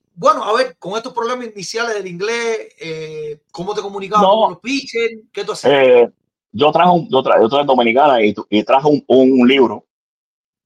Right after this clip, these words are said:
Speaker 2: que no lo he visto más nunca, lo he buscado para dárselo a muchos jugadores, se llama Inglés para Peloteros Latinos.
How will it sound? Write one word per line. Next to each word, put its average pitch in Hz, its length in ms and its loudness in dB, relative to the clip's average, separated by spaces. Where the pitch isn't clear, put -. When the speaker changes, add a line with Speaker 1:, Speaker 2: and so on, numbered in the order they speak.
Speaker 2:
que 95 120 2
no 104 100 2
lo 123 100 4
he 135 40 6
visto 143 140 2
más 131 120 4
nunca, 123 160 4
lo 104 60 4
he 101 40 6
buscado 101 460 2
para 80 160 2
dárselo 117 220 2
a 113 40 4
muchos 120 220 2
jugadores, 104 380 2
se 117 80 0
llama 120 200 2
Inglés 110 340 2
para 127 160 2
Peloteros 110 380 2
Latinos. 104 400 0